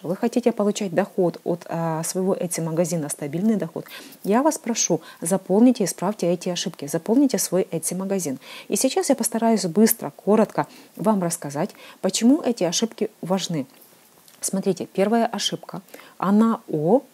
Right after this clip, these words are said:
том, что такое тайтл Etsy магазина. Получается, под Etsy магазином вы должны указать набор ключевых, а, слов и фраз, да, за которые вы будете бороться в выдаче.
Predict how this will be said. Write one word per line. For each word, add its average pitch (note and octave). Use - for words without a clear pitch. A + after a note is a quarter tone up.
том, D#3+
что -
такое G#3
тайтл F#3+
Etsy -
магазина. E3+
Получается, A3
под A3+
Etsy G#3
магазином A3
вы F#3+
должны F3+
указать G#3
набор A3
ключевых, F3+
а, F3
слов F3
и F3
фраз, D3
да, A3+
за A#3
которые A#3+
вы F3
будете F3
бороться E3+
в E3
выдаче. D#3+